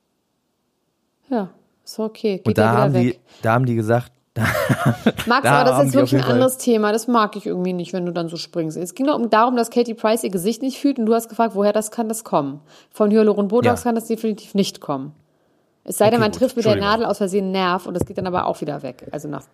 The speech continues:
Speaker 1: dann
Speaker 2: Entschuldigung, Entschuldigung, Entschuldigung, Entschuldigung, Entschuldigung, Entschuldigung. Dann erzähl du was kurz, ich beruhige mich kurz
Speaker 1: Wahrscheinlich
Speaker 2: wieder nach
Speaker 1: hat
Speaker 2: meinem
Speaker 1: sich
Speaker 2: Powernap.
Speaker 1: Gewebe gebildet bei der Narbenbildung und das könnte irgendwelche Nerven irgendwie gestört haben oder sie haben aus Versehen irgendwelche Nerven durchgeschnitten. Die hat ja wirklich sich so schlimm liften lassen und so straff das Gesicht ziehen lassen,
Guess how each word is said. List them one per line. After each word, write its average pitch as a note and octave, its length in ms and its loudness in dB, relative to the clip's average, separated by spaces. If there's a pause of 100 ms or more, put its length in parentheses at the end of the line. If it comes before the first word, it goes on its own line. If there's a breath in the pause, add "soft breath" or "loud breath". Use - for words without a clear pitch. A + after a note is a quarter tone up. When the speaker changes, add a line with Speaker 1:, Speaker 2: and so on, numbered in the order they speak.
Speaker 1:
dann - 80 -12
Speaker 2:
Entschuldigung, D#3 300 4
Entschuldigung, C#3+ 380 4
Entschuldigung, C#3+ 320 2
Entschuldigung, C#3+ 340 0
Entschuldigung, C#3+ 320 0
Entschuldigung. B2 680 -2
Dann A#2+ 140 2
erzähl C3+ 260 4
du A#2 240 0
was G2 320 -4
kurz, - 240 -6
ich A2 100 -16
beruhige A#2 300 -2
mich F#2 140 -6
kurz A3+ 200 2
Speaker 1:
Wahrscheinlich D4 380 2
Speaker 2:
wieder - 60 -2
nach C4 60 4
Speaker 1:
hat C4+ 80 2
Speaker 2:
meinem F3+ 40 -4
Speaker 1:
sich C4 120 -2
Speaker 2:
Powernap. G3+ 220 -2
Speaker 1:
Gewebe A3 280 2
gebildet D#3+ 760 -2
bei G#3+ 140 4
der G#3+ 140 2
Narbenbildung F#3+ 840 0
und F#3 240 -4
das G#3+ 160 0
könnte A#3 260 0
irgendwelche A3 380 0
Nerven G#3+ 380 -2
irgendwie A3+ 260 0
gestört A#3 320 -2
haben A#3+ 140 2
oder A3+ 180 2
sie A#3+ 100 4
haben A#3 120 2
aus - 140 0
Versehen A3+ 240 2
irgendwelche A3+ 260 -2
Nerven A#3 320 0
durchgeschnitten. E3 400 -2
Die F#3 60 2
hat F3+ 80 0
ja F#3+ 120 2
wirklich B3 300 0
sich A#3 180 -4
so A3 200 -2
schlimm A#3 340 2
liften A3 320 0
lassen D#3 320 -2
und F#3+ 100 -2
so A3 220 0
straff A3 400 -2
das G#3+ 160 0
Gesicht G#3 320 -2
ziehen E3 180 0
lassen, D#3+ 400 0